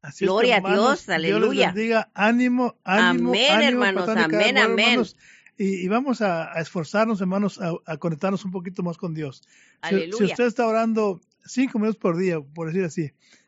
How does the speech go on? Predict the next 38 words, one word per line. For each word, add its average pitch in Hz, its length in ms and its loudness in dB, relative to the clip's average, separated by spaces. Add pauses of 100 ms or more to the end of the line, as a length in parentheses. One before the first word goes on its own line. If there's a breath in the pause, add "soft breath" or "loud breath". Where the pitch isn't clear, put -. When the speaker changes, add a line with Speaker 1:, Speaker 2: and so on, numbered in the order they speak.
(160 soft breath)
Speaker 1:
ore 220 220 0
unos 214 200 2
veinte 202 320 0
minutos, 180 400 2
hermanos. 185 560 -6 (100)
Si - 120 -20
está - 160 0
orando 214 160 0
veinte 214 140 -4
minutos, 214 200 -4
ore 208 280 -2
treinta, 220 580 0
cuarenta, 196 480 0
cincuenta, 202 420 0
hermanos, 214 360 -2 (340 loud breath)
y 190 80 0
va 202 80 2
a 226 40 0
ver 247 120 2
la 233 80 2
diferencia. 208 440 2
Usted 233 140 -4
va 220 60 0
a 226 60 0
sentir 214 200 -2
el 214 100 0
gozo, 220 260 0
la 202 80 0
alegría, 190 420 -2
hermanos, 214 400 -2 (340 loud breath)
porque 208 440 0
Dios, 196 800 2
hermano, 185 320 0
le 190 80 0
gusta 202 240 -4
hablar 190 180 -4
con 185 140 -2
usted. 220 420 -4